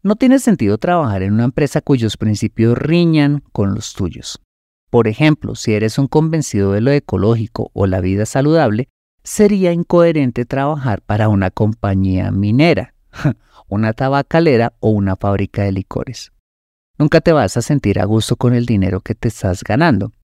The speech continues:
si lo que haces va en contra de lo que crees. Por esta razón, busca empresas cuya actividad y principios estén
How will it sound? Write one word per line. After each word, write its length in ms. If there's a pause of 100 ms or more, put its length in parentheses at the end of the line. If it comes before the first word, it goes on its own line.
(140)
si 320
lo 180
que 200
haces 520
va 220
en 140
contra 640
de 100
lo 120
que 160
crees. 440 (1300)
Por 180
esta 300
razón, 400 (300)
busca 540
empresas 600
cuya 320
actividad 600
y 120
principios 760
estén 460